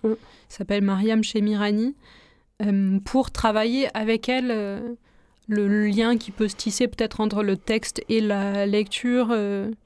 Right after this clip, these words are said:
Speaker 2: ou le texte et la mise en voix et la
Speaker 1: Ouais.
Speaker 2: musique. Est-ce que c'est quelque chose qui t'intéresse depuis toujours ?
Speaker 1: Euh,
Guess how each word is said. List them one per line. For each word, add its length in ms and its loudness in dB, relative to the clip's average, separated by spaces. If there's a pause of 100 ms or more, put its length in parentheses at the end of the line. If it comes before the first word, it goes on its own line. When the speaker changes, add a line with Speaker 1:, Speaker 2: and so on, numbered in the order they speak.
(180)
Speaker 2:
ou 80 2
le 100 2
texte 300 -2
et 20 -2
la 140 0
mise 240 2
en 100 0
voix 240 -2
et 80 0
la 80 0
Speaker 1:
Ouais. 80 0
Speaker 2:
musique. 440 -2 (460)
Est-ce 140 -2
que 80 2
c'est 240 -2 (400)
quelque 260 0
chose 220 0
qui 100 -12
t'intéresse 680 -2
depuis 880 -4
toujours ? 320 -4 (1120)
Speaker 1:
Euh, 680 4